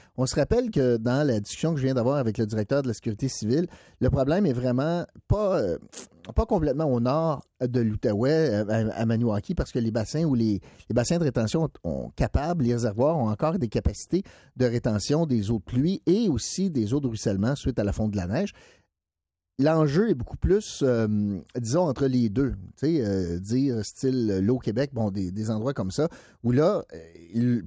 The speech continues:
l'ensemble des, des, de la neige fond et s-, ruisselle jusque dans la rivière, qui, euh, s'en vient évidemment dans, dans la rivière des Outaouais,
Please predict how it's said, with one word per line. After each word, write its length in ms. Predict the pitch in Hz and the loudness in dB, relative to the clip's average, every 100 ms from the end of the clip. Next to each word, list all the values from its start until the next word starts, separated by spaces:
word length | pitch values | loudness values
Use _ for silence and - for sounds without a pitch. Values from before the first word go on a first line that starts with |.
| - - | -8 -2
l'ensemble 760 | 120 117 139 143 175 180 165 | 2 4 2 0 0 0 0
des, 520 | 123 107 95 90 82 - | 0 0 0 -4 -6 -10
des, 200 | - 50 _ 90 | -20 -20 _ -4
de 60 | |
la 100 | 101 | -2
neige 480 | 98 123 160 147 120 - | 0 0 0 -2 -4 -8
fond 340 | - 135 202 - | -4 -2 -2 0
et 260 | 135 165 - | 0 0 -6
s-, 540 | 92 - - - - - | -20 -16 -14 -12 -12 -8
ruisselle 520 | 110 117 - 151 156 | -4 -4 0 0 0
jusque 340 | 113 143 - | 0 -2 -2
dans 140 | 104 98 | 0 0
la 80 | 98 | -2
rivière, 380 | 90 98 123 143 - - _ | -4 -4 -4 -6 -12 -20 _
qui, 320 | - 135 131 | -2 2 4
euh, 140 | 104 101 | 4 2
s'en 200 | 123 101 | 0 0
vient 160 | 120 | 0
évidemment 440 | 123 101 98 117 131 | 0 0 0 0 2
dans, 260 | 104 98 - | 0 0 -2
dans 440 | 107 104 87 90 85 | -4 -2 -2 -4 -4
la 100 | 101 | -6
rivière 300 | 92 117 113 | -4 -6 -6
des 80 | |
Outaouais, 460 | 95 - 101 117 | -8 -6 -2 0